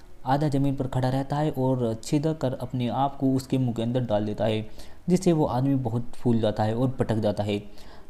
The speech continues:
ये देखकर मिस्टर सैटर्न की हवा सी निकल जाती है और मिस्टर सैटर्न बहुत डरने लगते हैं।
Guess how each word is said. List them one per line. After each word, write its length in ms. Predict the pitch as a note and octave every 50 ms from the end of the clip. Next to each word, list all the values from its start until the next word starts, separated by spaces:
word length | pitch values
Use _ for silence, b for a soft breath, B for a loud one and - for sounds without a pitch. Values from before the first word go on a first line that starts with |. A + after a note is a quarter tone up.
| B D3+
ये 120 | D#3 D3+
देखकर 380 | C#3 C3+ B2+ - - B2+ A#2+ A#2+
मिस्टर 320 | A#2 A#2+ A#2 A#2+ - A2+
सैटर्न 340 | G#2+ - A2 - A2 A2 A2
की 100 | A2+ G#2+
हवा 300 | G2 G#2 G#2+ G#2 G#2 G#2
सी 140 | - - A2+
निकल 280 | G#2+ G#2 - G#2+ G#2
जाती 300 | G2+ G2 G2 G#2 G#2+ G#2
है 120 | G2+ G#2 - B B B B B B E3+
और 60 | E3+
मिस्टर 240 | E3+ E3+ D#3+ - D#3+
सैटर्न 340 | C#3+ C#3+ C3+ C#3+ C#3 C#3 A#2
बहुत 200 | A2 A2+ A2 G#2+
डरने 220 | G#2+ G#2+ A2 G#2+
लगते 220 | G#2+ G#2 - A2+
हैं। 200 | A2 G2+ G2+ -